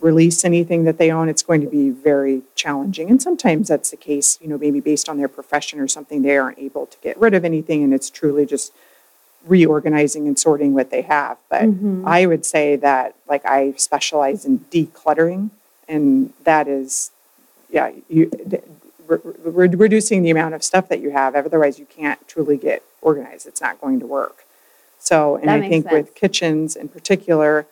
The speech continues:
Speaker 1: yeah, it's just food maybe that they haven't sometimes seen in three years. And,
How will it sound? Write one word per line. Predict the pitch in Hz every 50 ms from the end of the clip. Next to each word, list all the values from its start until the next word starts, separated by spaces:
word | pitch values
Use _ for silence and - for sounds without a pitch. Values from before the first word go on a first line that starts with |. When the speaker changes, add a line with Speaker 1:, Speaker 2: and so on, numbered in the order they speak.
| _ _ _ _ _ _ _ _ _ _ _ _ _ _ _ _ _ _ _ _ -
Speaker 1:
yeah, | 165 165 165 160 160
it's | 156 156 - -
just | - 170 156 156 - - - - -
food | - _ - 190 180 170 170 165 156
maybe | 156 151 151 139 156 147
that | 139 151 147 147 139 -
they | 156 151
haven't | 147 151 147 143 143 147 - -
sometimes | - 151 147 156 147 147 147 -
seen | - - 165 156 156 147 143
in | 139 135 131 135 131
three | - _ - 160 156
years. | 147 143 143 139 143 147 147 147 160 165 151
And, | 147 135 131 127 127 127 123 135